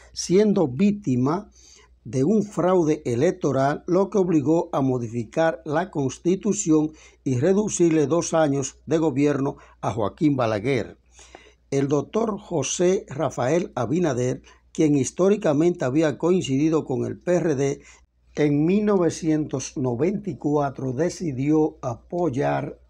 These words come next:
al profesor Juan Bosch, el P L D. En el año dos mil,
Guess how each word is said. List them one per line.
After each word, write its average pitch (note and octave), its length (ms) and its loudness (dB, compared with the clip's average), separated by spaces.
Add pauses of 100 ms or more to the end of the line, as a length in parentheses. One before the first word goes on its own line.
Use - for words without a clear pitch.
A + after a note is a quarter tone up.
al B2+ 220 -6
profesor D#3+ 720 -2 (300)
Juan D3 320 -4
Bosch, C#3+ 360 -4 (340)
el A2+ 220 -8
P D3+ 320 -2
L B2+ 180 -4
D. G2+ 220 -10 (800)
En D#3+ 220 2
el D#3 200 0
año G#3+ 300 2
dos C#3+ 320 -4
mil, A2 480 -4